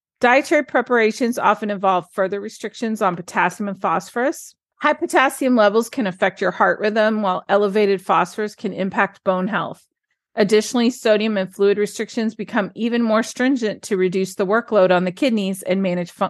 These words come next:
symptoms. It's also a time to understand the different types of dialysis, hemodialysis and peritoneal dialysis, and how they influence dietary needs. For instance,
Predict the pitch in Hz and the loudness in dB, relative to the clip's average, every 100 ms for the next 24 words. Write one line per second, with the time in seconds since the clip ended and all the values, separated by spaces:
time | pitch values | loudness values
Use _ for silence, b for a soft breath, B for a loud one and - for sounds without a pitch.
0 | - - 202 196 180 87 - - _ _ | -6 -2 0 0 -4 -8 -14 -20 _ _
1 | _ _ b b b - 294 330 453 440 | _ _ b b b -2 2 2 2 2
2 | - 247 214 254 226 196 214 - 214 196 | 2 2 2 0 -2 -2 -2 -6 -8 -6
3 | 185 190 190 185 - 185 170 - 170 170 | -4 -4 -4 -8 -4 -4 -4 -4 -6 -4
4 | 143 147 - - - - _ b b _ | -4 -4 -8 -12 -16 -18 _ b b _
5 | - 233 226 226 208 208 214 233 233 226 | 0 2 4 4 4 4 2 -2 -4 -4
6 | 180 233 208 196 190 190 190 190 190 185 | -6 -2 -2 -2 -6 -4 2 4 4 2
7 | 208 190 190 170 190 185 175 185 175 - | -2 -4 -4 -6 -4 -2 2 2 0 -4
8 | 180 175 - 170 175 - 180 170 175 135 | -4 -4 -2 0 0 -2 -4 -4 -6 -8
9 | - - - _ b b b 220 - 269 | -12 -20 -20 _ b b b 0 2 2
10 | 330 - 208 185 - | 2 0 0 0 -6